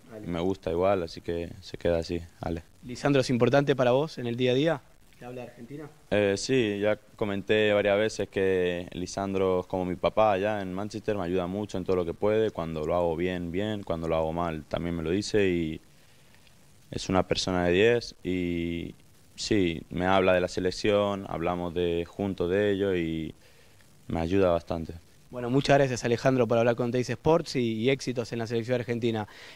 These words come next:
Speaker 1: Eh, hay un país que, que te sigue, que te quiere ver, que está contento con que hayas elegido a Argentina, así que bueno, te van a apoyar. Muchas gracias.
Speaker 2: Muchas gracias a todos.
Speaker 1: Bueno, Alejandro Garnacho.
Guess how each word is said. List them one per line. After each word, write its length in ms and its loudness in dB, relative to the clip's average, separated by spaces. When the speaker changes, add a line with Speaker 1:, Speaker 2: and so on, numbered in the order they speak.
Speaker 1:
Eh, 120 6
hay 120 8
un 100 2
país 220 4
que, 220 2
que 120 -2
te 140 -2
sigue, 300 2
que 80 2
te 140 -4
quiere 220 2
ver, 220 4
que 80 -4
está 180 0
contento 440 -2
con 100 -4
que 80 0
hayas 240 -4
elegido 300 -2
a 20 4
Argentina, 400 -2
así 160 -4
que 60 -2
bueno, 260 -2
te 80 6
van 100 6
a 40 6
apoyar. 360 0
Muchas 240 -2
gracias. 320 -4
Speaker 2:
Muchas 320 -10
gracias 260 -8
a 40 -16
todos. 240 -6
Speaker 1:
Bueno, 200 -6
Alejandro 420 4
Garnacho. 640 0